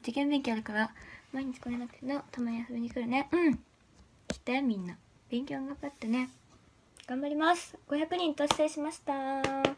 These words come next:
チグ頑張って。頑張ります。そう、でもね、さ、そう、なんだっけ、日曜日に、大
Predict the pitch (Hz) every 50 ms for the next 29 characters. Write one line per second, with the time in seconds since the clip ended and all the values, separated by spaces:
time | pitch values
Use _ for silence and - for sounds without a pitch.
0 | - - - - - - - - - - - - - - - - - _ - _
1 | _ _ - - - - - - - - _ - - - - 277 277 254 247 -
2 | 269 294 302 311 311 320 320 - _ - - 262 269 311 330 330 - - 254 277
3 | 302 311 320 330 339 320 311 311 311 - - - - - - - - - - -
4 | - - - - - - - - - _ - - - - - - - - 269 262
5 | 240 247 240 226 220 220 208 202 196 214 247 - _ - - - - - 226 220
6 | - - - - - - - - _ - - - - - - - - - - -
7 | 240 240 - - - - - - - - 233 233 - - - - - 226 262 294
8 | 294 - 427 415 - 381 311 247 214 190 190 190 208 220 220 208 190 185 - -
9 | - - - _ _ - _ _ _ _ _ _ _ _ - - _ _ - -
10 | _ _ - - _ _ _ _ _ _ _ _ - - - - - _ _ -
11 | - - - - 220